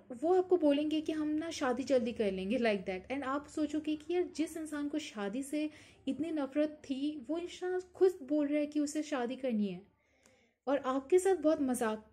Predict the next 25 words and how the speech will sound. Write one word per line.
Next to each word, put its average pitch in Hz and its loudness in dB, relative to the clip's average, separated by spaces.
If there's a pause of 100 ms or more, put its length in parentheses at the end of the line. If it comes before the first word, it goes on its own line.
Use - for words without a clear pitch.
(220)
वे 240 2
में 254 0
बात 202 -2
करते 185 -2
होंगे, 180 0
फनी 254 2
वे 233 0
में 202 0
बात 180 -4
करते 175 -2
होंगे 180 -4
and 294 0
शायरी 226 0
करने 262 -2
का 262 -4
भी 269 -2
शौक 220 -4
होगा 202 -4
आपके 185 -6
पर्सन 190 -6
को। - -12 (640)
और 247 2
मैच्योर 240 2
इंसान 285 -4
है, 277 -4